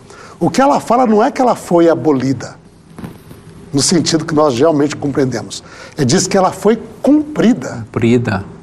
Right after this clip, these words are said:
Speaker 2: Viu a diferença? Vamos,
Speaker 1: Não.
Speaker 2: vamos enfatizar isso. Não foi abolida, não foi abolida, foi cumprida. Só pra destacar isso, pastor Siqueira.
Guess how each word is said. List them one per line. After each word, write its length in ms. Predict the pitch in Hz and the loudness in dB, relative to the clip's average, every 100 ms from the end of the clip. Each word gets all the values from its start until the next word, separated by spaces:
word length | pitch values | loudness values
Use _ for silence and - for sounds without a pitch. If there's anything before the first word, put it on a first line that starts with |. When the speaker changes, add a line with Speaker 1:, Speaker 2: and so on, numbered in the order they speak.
| - | -2
Speaker 2:
Viu 200 | 123 175 | 2 4
a 60 | |
diferença? 680 | 165 143 156 156 202 208 214 | 2 2 2 2 2 2 0
Vamos, 260 | 151 151 202 | 2 2 2
Speaker 1:
Não. 120 | 208 202 | 2 0
Speaker 2:
vamos 240 | 139 190 | 2 4
enfatizar 540 | 185 170 160 156 139 135 | 4 2 0 2 2 4
isso. 340 | 190 220 117 107 - - | 4 2 -4 -12 -16 -2
Não 240 | 131 160 180 | 2 4 2
foi 400 | - 156 151 143 | 2 2 4 4
abolida, 960 | 135 139 135 131 185 202 214 254 294 - - - | 4 4 4 4 4 2 2 2 0 -8 -18 -4
não 240 | 123 143 185 | 2 4 2
foi 220 | 180 156 | 2 2
abolida, 500 | 143 139 127 165 185 | 4 4 4 4 2
foi 400 | - - 165 202 | -2 2 4 4
cumprida. 1120 | 196 - 190 226 247 - - 185 202 170 113 | 0 -2 2 2 2 -4 -2 2 4 2 0
Só 240 | 120 - 196 | -2 0 0
pra 180 | 240 | 0
destacar 460 | 214 - 226 190 196 | 0 0 -2 0 2
isso, 180 | 139 - | 2 0
pastor 220 | 127 147 | -4 -4
Siqueira. 320 | - 160 127 | -2 -2 -2